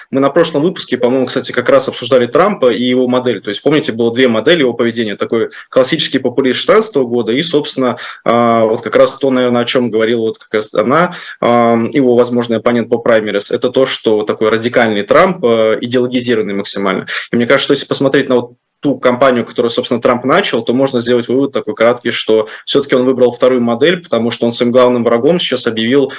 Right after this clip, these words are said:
а, gender ideology, то есть гендерную идеологию. Это термин вообще Болсонaro из Бразилии,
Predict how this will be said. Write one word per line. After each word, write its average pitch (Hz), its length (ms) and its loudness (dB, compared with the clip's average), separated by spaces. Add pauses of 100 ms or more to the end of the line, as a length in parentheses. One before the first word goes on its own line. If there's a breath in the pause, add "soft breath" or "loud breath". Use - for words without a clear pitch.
(160 loud breath)
а, 113 280 2
gender 117 640 2
ideology, 135 480 2
то 113 120 -6
есть 107 160 -6
гендерную 113 480 0
идеологию. 123 440 2
Это 113 140 -4
термин 117 280 0
вообще 107 240 -2
Болсонaro 110 500 2
из 104 100 -2
Бразилии, 117 560 0